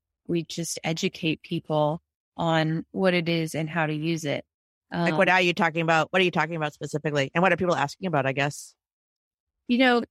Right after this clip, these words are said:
Speaker 1: we still have people that don't know anything about Delta eight, that don't know anything about Delta ten, that don't know that you can have hemp-derived Delta nine, that just say, you know, that have the experience of, "I tried this for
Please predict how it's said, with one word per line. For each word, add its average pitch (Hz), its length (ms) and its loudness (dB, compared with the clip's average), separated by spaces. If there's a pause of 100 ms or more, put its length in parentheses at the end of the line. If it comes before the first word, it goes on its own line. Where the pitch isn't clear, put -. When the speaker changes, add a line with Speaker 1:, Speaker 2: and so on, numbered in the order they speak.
(140)
Speaker 1:
we 233 220 0
still 330 240 0
have 254 120 2
people 185 340 2
that 160 180 0 (720)
don't 175 240 0
know 175 160 0
anything 165 640 0
about 151 300 0
Delta 147 340 -6
eight, 202 320 2
that - 80 -6
don't 156 180 -2
know 165 100 -2
anything 156 300 -4
about 170 260 -6
Delta 143 360 -6
ten, 202 540 -2 (360)
that 175 120 -2
don't 175 240 2
know 165 200 2
that 170 160 -4
you 170 140 -4
can 170 180 -6
have 165 220 -4
hemp-derived 156 580 -2
Delta - 300 -8
nine, 175 460 2
that 151 180 -4
just - 240 -8
say, 151 440 -2 (840)
you 170 80 -6
know, 165 280 -4 (320)
that 185 120 0
have 190 220 2
the 175 120 2
experience 165 640 -4
of, 156 100 -4
"I 156 100 2
tried 156 320 -2
this 156 220 -6
for 156 520 -4